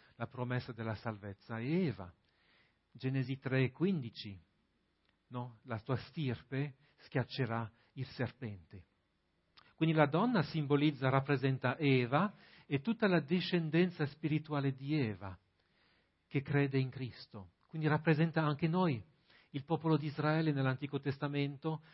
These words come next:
la Chiesa nel Nuovo Testamento, il popolo di Dio è uno. Quindi ci siamo anche noi in questo capitolo die-,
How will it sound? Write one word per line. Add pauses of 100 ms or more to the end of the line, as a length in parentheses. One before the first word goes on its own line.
(120)
la
Chiesa
nel
Nuovo
Testamento, (220)
il
popolo (200)
di
Dio (220)
è
uno. (1120)
Quindi
ci
siamo
anche
noi
in
questo
capitolo
die-,